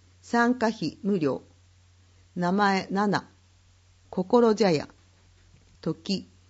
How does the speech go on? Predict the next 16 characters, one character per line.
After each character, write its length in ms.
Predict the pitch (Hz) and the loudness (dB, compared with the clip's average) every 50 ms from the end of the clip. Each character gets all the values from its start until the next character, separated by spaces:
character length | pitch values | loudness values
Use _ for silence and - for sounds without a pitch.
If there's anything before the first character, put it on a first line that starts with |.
| _ - | _ -4
二 140 | 196 202 208 | -2 0 2
月 300 | 233 262 269 262 269 254 | 2 2 2 2 2 4
二 200 | 254 262 262 226 | 6 6 4 4
十 200 | 208 208 196 185 | 2 2 0 0
二 160 | 175 170 175 | 0 0 0
日 480 | 180 185 180 180 - 190 190 185 185 - | -2 -2 -4 -4 -6 -8 -8 -8 -8 -10
金 320 | - 196 196 202 202 196 | -6 -4 -2 -2 -2 -2
曜。 320 | 190 185 180 175 170 - - _ _ _ _ _ _ - - | 0 0 0 -2 -2 -6 -10 _ _ _ _ _ _ -4 0
午 140 | 220 254 | 2 2
前 280 | 247 240 220 190 180 175 | 4 4 4 2 2 -2
十 240 | 165 - 240 233 214 | 0 0 0 0 0
時 160 | 190 190 185 | -2 -4 -6
か 140 | - 165 143 | -4 -2 -2
ら 120 | 143 147 | -2 -4
正 320 | 151 - - 214 196 156 135 | -4 -4 -2 -2 0 -2 -2
午。 260 | - - 104 - | -4 -6 -8 -8